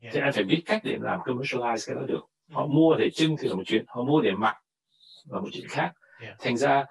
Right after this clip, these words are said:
Speaker 2: cái commercialization đó mình phải đi thêm một bước nữa.
Speaker 1: Dạ.
Speaker 2: Mà mình phải làm với, với, với bác đó để làm như thế nào để cái vải nó, nó đỡ cứng hơn.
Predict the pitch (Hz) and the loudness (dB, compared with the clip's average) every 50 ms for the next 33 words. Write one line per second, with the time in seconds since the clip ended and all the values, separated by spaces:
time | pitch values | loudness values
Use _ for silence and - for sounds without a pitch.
0 | - - - - - _ - - 139 - - - - - 147 143 147 139 - 139 | -8 -20 -20 -20 -20 _ -20 -18 -8 -4 -4 -4 -2 0 0 0 0 0 0 0
1 | 131 131 131 127 127 131 127 - 139 131 123 117 113 110 120 147 151 120 101 - | 0 0 0 -2 -4 -6 -6 -6 -6 -8 -6 -6 -6 -4 -4 -4 -6 -8 -12 -14
2 | - - - - - - - - - 92 131 - - 113 - - - - _ _ | -14 -14 -12 -12 -12 -14 -14 -12 -8 -4 -4 -4 -4 -6 -10 -12 -12 -16 _ _
3 | _ _ _ _ _ _ _ _ - 113 107 95 - _ _ _ _ _ _ _ | _ _ _ _ _ _ _ _ -18 -18 -16 -18 -18 _ _ _ _ _ _ _
4 | _ _ _ - 113 101 95 95 90 - 87 87 90 92 90 87 87 87 87 92 | _ _ _ -6 -4 -2 -2 -2 -2 -4 -4 -4 -2 -2 -2 -2 -2 -2 -2 -2
5 | 98 117 - - - 104 104 101 113 110 107 113 123 131 - - - - - - | -2 -2 -4 -6 -6 -6 -4 -4 -2 0 0 0 0 -2 -4 -4 -2 -2 -2 -2
6 | - - - 87 87 87 80 82 87 92 101 - - 139 135 - 95 85 - - | -2 0 0 0 2 2 0 0 -2 -4 -6 -6 -4 -4 -4 -4 -6 -8 -10 -8
7 | - 135 120 107 - - - - - _ _ _ _ _ _ - 135 131 117 127 | -4 -4 -4 -4 -4 -8 -12 -18 -20 _ _ _ _ _ _ -4 -2 0 0 0
8 | 139 139 - 110 110 135 139 151 151 | -2 -4 -4 -6 -6 -4 -4 -6 -8